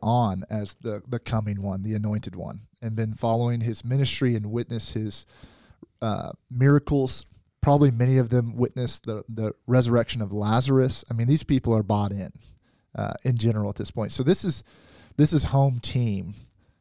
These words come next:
on, on Palm Sunday. We, we definitely think some of the pilgrims that are just coming to the city for Passover joined in on the,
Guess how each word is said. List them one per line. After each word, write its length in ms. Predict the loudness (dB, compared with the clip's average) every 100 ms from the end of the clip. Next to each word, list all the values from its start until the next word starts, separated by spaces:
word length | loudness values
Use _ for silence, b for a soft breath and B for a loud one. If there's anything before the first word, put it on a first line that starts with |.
| _
on, 360 | 0 2 2 -2 -6
on 260 | -6 -6 -10 _ _ _ _ _
Palm 200 | 0 0
Sunday. 320 | 0 2 0 2
We, 200 | 4 6
we 140 | 6 4
definitely 500 | 6 4 4 2 0
think 220 | 0 -2
some 220 | 0 0
of 60 | 0
the 60 |
pilgrims 520 | 2 4 4 2 -2
that 100 | -2
are 40 | -2
just 200 | -2 -2
coming 320 | -2 -2 -2
to 60 | -2
the 80 |
city 220 | -4 -4 -2
for 120 | -2
Passover 480 | -2 -2 -4 -6 -4
joined 340 | -4 -2 -2
in 100 | -2
on 100 | -6
the, 100 | -8